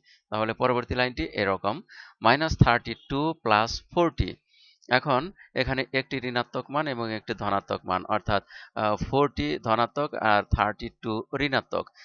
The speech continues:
তাহলে এখানে বিয়োগ করে ফেলব। এখন বিয়োগ করতে গেলে, আহ, আমরা বড় সংখ্যা থেকে ছোট সংখ্যা বিয়োগ করি,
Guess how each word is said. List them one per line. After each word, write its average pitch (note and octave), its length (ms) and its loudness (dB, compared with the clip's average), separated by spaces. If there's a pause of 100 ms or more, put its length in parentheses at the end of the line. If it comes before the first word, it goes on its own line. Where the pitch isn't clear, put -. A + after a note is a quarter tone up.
(120)
তাহলে A#2+ 260 2
এখানে A2+ 240 -2
বিয়োগ A#2 260 -2
করে G#2+ 220 -2
ফেলব। G#2+ 360 -4 (400)
এখন A#2 520 -2
বিয়োগ A#2+ 280 -2
করতে B2 320 -6
গেলে, A2 280 -4
আহ, - 880 -2
আমরা G#2+ 240 0
বড় C3 240 2
সংখ্যা A#2 340 -4
থেকে C3 260 -6
ছোট A#2+ 220 -8
সংখ্যা G#2 360 -6
বিয়োগ F#2 300 -8
করি, G#2 280 -8